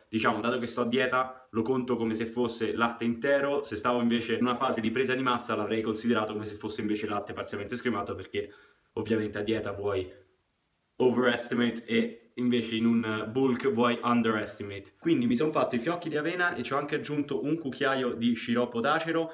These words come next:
Sì, lo sciroppo d'acero effettivamente sono praticamente solamente zuccheri, ma ragazzi, gli zuccheri sono i carboidrati, gli zuccheri in sé non vi fanno ingrassare,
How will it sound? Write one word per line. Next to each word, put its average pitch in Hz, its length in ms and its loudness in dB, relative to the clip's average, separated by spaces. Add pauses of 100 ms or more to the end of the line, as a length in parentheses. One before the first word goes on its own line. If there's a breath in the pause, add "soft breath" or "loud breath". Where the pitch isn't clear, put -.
(100)
Sì, 147 160 -2
lo 120 100 4
sciroppo 139 320 -2
d'acero 135 420 0
effettivamente 135 800 -2
sono 110 200 -4
praticamente 120 480 -2
solamente 143 500 0
zuccheri, 147 380 -4
ma 110 160 0
ragazzi, 110 520 -2 (180 loud breath)
gli 110 160 -2
zuccheri 147 280 0
sono 120 180 2
i 117 40 0
carboidrati, 110 560 0
gli 101 80 -12
zuccheri 135 240 -4
in 127 80 -4
sé 151 120 0
non 131 140 2
vi 113 80 2
fanno 110 320 0
ingrassare, 104 840 -4